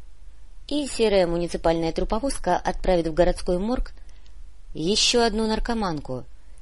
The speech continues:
скончавшуюся от странного мышечного паралича и вызванной им комы, и врачи будут с удивлением разглядывать её золотые глаза. Надо искать друзей.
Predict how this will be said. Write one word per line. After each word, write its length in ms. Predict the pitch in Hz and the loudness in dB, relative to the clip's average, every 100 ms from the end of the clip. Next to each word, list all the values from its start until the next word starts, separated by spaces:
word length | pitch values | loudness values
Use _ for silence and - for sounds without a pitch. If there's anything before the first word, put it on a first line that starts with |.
| - | -10
скончавшуюся 840 | - 170 175 185 180 180 170 - 180 | 0 4 4 4 2 2 2 4 2
от 260 | - 175 - | 2 -2 -2
странного 640 | - 220 226 180 160 - | 0 0 2 0 0 -2
мышечного 580 | 190 196 - 175 - 185 | -2 -2 -2 -2 -2 -2
паралича 640 | 175 196 196 202 - 135 - - - - - - - | 0 0 0 0 0 0 -2 -10 -10 -12 -12 -10 0
и 120 | 175 | 0
вызванной 500 | 151 208 190 175 165 | 4 2 4 0 0
им 260 | - 175 | 0 -2
комы, 460 | 175 185 156 135 131 - - - - - - - - | -2 -2 -2 -2 -6 -10 -10 -12 -12 -12 -12 -4 0
и 100 | 160 | 4
врачи 340 | 160 156 220 | 4 4 2
будут 280 | 175 165 - | 2 0 0
с 60 | |
удивлением 540 | 165 156 156 202 175 147 | -2 0 2 0 0 2
разглядывать 580 | 156 156 185 175 151 156 | 2 2 2 2 -2 -2
её 140 | 156 | -2
золотые 400 | 151 160 160 160 | 0 -2 0 0
глаза. 480 | 147 160 156 139 135 - - - - - - - - - | 2 0 2 -2 -4 -10 -12 -12 -12 -12 -12 -12 -12 -8
Надо 420 | 156 160 156 180 | -6 -2 0 0
искать 340 | 247 - 220 196 | -2 0 0 0
друзей. 520 | 233 240 190 180 180 | 0 0 2 0 -2